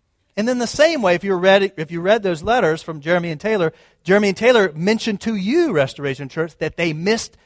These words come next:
this gathering. They missed you. And here they are. They're right back there. They're finally back. This is exactly what's happening.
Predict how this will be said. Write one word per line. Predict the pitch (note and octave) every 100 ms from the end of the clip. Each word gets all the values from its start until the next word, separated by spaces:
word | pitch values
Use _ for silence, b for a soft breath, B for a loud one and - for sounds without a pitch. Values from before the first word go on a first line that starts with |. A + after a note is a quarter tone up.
| _
this | C#3+ G#3 -
gathering. | E3+ F3+ G3 D#3 B2
They | D#3+
missed | F#3 F3 D3+
you. | E3+ G#3+ E3+ G#2 _ _ _ _ _ _ _ -
And | D#3
here | G3 A#3
they | B3
are. | C#4+ B3 B2+
They're | D3
right | E3+ G#3+
back | B3 B3
there. | C4+ D#4 G#3 A2
They're | C3 E3+
finally | - - E3+ A#3+ B3+
back. | C#4 D4+ E3+ _ - _ _ _ _ _ _ _ -
This | A#3 C4+
is |
exactly | C4 C#3 F#3 A#3 -
what's | G#3+ A3
happening. | - A#3+ C4+ F#3 A#2+